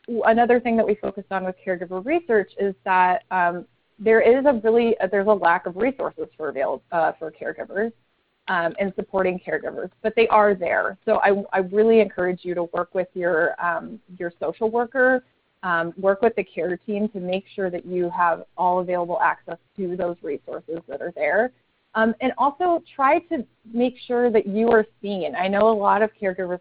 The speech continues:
talk to me about not necessarily being seen by the healthcare system, in that maybe they're talked over, maybe the pa-, the provider is talking to the patient, um, when, you know, you are the one doing everything at home, you're the one providing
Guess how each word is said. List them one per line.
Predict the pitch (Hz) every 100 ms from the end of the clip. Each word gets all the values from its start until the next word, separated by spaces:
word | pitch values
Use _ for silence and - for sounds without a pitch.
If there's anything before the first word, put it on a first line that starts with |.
| _
talk | 185 175
to | 180
me | 175 180
about | 170 165
not | 175 185 208
necessarily | 226 226 208 190 185 190
being | 180 180 165 165 _
seen | 202 196 190
by | 175 165
the | -
healthcare | 165 151 - - 123 -
system, | 208 - - 220 _ _ _
in | 233 226 220
that | 196 185 185
maybe | - 190 190 185 196
they're | 170
talked | 165 - - _
over, | 247 254 240 240 233
maybe | 196 185 190
the | 180
pa-, | 170 - -
the | 175 170 -
provider | 175 175 165 165
is | -
talking | - 175 165 175
to | 170
the | - -
patient, | - 226 220 185 - _ _ _ _
um, | 185 175 180
when, | 190 180 175 - _
you | 185 175
know, | 170
you | 175 185 196
are | 196
the | 185
one | 175 175 170 175 - 175
doing | 175 185 180 -
everything | 170 175 175 175 165
at | 165
home, | 185 254 226 185
you're | 170 170
the | 165
one | 165 165 -
providing | 170 160 156 160 -